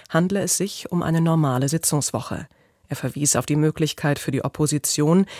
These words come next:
Gesetzentwürfe einzubringen. Die B-S-W-Parlamentarierin Tatti meinte,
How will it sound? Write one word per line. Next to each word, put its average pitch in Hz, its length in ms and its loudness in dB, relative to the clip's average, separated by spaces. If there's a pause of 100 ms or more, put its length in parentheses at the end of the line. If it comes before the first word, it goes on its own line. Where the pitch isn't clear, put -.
(140)
Gesetzentwürfe 139 920 0
einzubringen. - 680 -4 (640)
Die - 80 -8
B-S-W-Parlamentarierin 135 1800 0
Tatti 175 400 0
meinte, 160 420 2